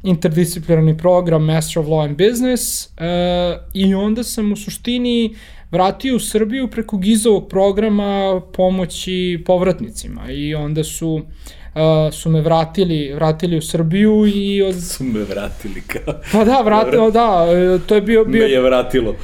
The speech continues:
Speaker 1: Da, i
Speaker 2: Dobro.
Speaker 1: onda su, bio je program da su oni nama pronalazili suštinski posao i vraćali nas, zvali nas da se vratimo i tu sam, e, dve hiljade sedamnaeste, e, u Srbiji. E,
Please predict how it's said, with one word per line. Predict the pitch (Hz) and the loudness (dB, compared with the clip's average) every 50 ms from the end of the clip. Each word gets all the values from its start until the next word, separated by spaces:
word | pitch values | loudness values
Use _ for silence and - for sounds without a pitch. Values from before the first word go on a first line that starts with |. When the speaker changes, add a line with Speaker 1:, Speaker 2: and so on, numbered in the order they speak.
| - - - | -12 -4 0
Speaker 1:
Da, | 190 220 240 226 208 | 2 4 4 4 4
i | 202 | 2
Speaker 2:
Dobro. | 202 202 208 | 4 4 4
Speaker 1:
onda | 214 233 | 2 2
su, | 226 - 240 240 233 233 233 233 226 202 | 0 0 2 2 4 4 4 2 2 2
bio | 190 226 240 | 2 4 4
je | 226 220 | 4 4
program | 226 214 220 226 226 220 226 226 220 | 4 2 2 4 4 4 4 4 4
da | 214 | 2
su | 208 - 220 | 2 2 2
oni | 214 214 | 4 4
nama | 214 214 214 208 | 4 4 2 2
pronalazili | 214 - 208 202 202 214 208 196 202 196 | 2 0 2 4 4 4 4 2 0 -2
suštinski | - - 208 - - 208 202 - - 196 | -2 -4 -6 -4 -4 -4 -4 -4 -4 -2
posao | - 208 226 233 233 - - 285 269 254 240 220 | 2 2 2 4 2 2 2 2 4 4 6 4
i | 208 196 | 4 4
vraćali | 202 202 208 202 202 - 208 185 175 | 4 2 2 2 0 0 0 0 0
nas, | 170 170 160 | 0 -2 0
zvali | 165 170 170 180 185 208 | 0 2 2 4 4 2
nas | 208 185 165 156 - - - 180 180 | 2 2 0 -4 -6 -8 -8 -6 -6
da | 170 - | -4 -4
se | 165 - 180 | -4 -4 -2
vratimo | 170 190 202 233 262 254 - 277 269 262 262 262 | 0 2 2 2 0 0 -2 0 2 4 4 4
i | 254 262 262 254 - - - - - - - - - - | 4 4 4 2 0 -2 -8 -12 -14 -14 -14 -14 -6 0
tu | - 226 214 | 2 2 4
sam, | 214 - - 214 196 196 190 | 2 2 2 0 0 2 2
e, | 185 185 185 180 180 180 180 175 170 165 151 - - - | 2 4 4 6 6 6 4 4 2 0 -2 -8 -10 -12
dve | 170 160 170 180 | -6 -2 -2 -2
hiljade | 170 - 208 190 180 170 165 | 0 0 0 0 2 0 0
sedamnaeste, | 156 - - 170 170 170 170 175 185 185 180 - - - 165 | -2 -4 -2 -2 0 0 0 0 0 -2 -2 -4 -2 0 2
e, | 160 156 151 143 143 127 - - 156 151 151 156 156 151 151 151 151 151 147 | 4 4 2 0 -4 -8 -10 -8 -6 -4 -2 -2 -2 -2 -2 -4 -4 -6 -6
u | 156 | -8
Srbiji. | 156 - - 175 165 160 160 214 226 240 247 247 233 - - - - - - - - - - | -8 -4 -4 -2 -2 0 0 0 2 0 0 -2 -6 -8 -14 -20 -20 -20 -20 -20 -20 -10 -2
E, | 160 | 2